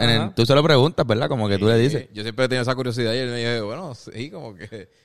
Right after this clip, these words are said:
Speaker 3: él,
Speaker 1: que él,
Speaker 3: él
Speaker 1: él
Speaker 3: tiene A D D también.
Speaker 2: Y yo creo que la, la, la misma conclusión del podcast fue como que él mismo dándose cuenta como que yo tengo que bregar con esto.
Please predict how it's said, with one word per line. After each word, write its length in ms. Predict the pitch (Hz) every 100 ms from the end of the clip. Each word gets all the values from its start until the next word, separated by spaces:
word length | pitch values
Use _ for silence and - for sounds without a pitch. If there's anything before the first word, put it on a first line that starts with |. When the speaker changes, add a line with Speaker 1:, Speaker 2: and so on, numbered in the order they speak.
| _ -
Speaker 3:
él, 120 | 110
Speaker 1:
que 60 | 143
él, 240 | 143 131
Speaker 3:
él 0 |
Speaker 1:
él 160 | 135 135
Speaker 3:
tiene 140 | -
A 40 |
D 240 | 160 165 160
D 200 | 143 156
también. 260 | 156 165
Speaker 2:
Y 20 | 165
yo 60 |
creo 100 | 175
que 60 | 220
la, 140 | 196
la, 260 | 170 160 151
la 180 | 147 143
misma 480 | 139 160 190 185 156
conclusión 760 | 175 156 143 131 - 135 175
del 160 | 175 156
podcast 600 | - 156 170 127 113 -
fue 200 | 120 127
como 200 | 147 143
que 280 | 123 113 104 _ _ _ _
él 140 | 131
mismo 180 | 147 156
dándose 300 | 156 156 160
cuenta 240 | 139 151
como 140 | 139 127
que 60 | 117
yo 180 | 123
tengo 200 | 120 160 190
que 80 |
bregar 340 | 196 160 127 147
con 280 | 170 143 117
esto. 420 | 156 - 131 117